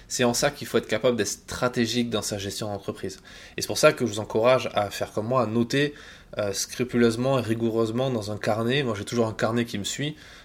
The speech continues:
un petit carnet noir que, que j'amène même dans mon sac à dos en voyage et qui, euh,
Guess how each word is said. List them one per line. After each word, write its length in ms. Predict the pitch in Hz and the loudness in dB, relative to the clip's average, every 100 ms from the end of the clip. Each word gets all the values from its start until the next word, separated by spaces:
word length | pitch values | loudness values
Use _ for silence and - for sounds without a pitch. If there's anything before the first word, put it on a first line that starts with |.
| - | -8
un 200 | 101 101 | -6 -6
petit 200 | - 123 | -8 0
carnet 280 | 120 113 107 | 2 2 0
noir 360 | 110 139 - | 2 2 2
que, 460 | - 107 101 101 104 | -2 -2 -2 -6 -8
que 100 | 117 | -4
j'amène 360 | 104 107 123 113 | -2 0 2 2
même 240 | 123 127 | 2 2
dans 120 | 110 | 0
mon 120 | 104 104 | -2 -2
sac 240 | 113 - | -2 0
à 80 | 110 | 0
dos 140 | 113 | 0
en 60 | 104 | 0
voyage 440 | 101 107 139 - - - - - | 2 4 4 2 -8 -20 -10 -6
et 160 | - - - - | -6 -8 -20 -12
qui, 400 | - 127 151 - | -6 -2 -2 -2
euh, 520 | 110 101 98 98 92 | -2 0 -2 -4 -6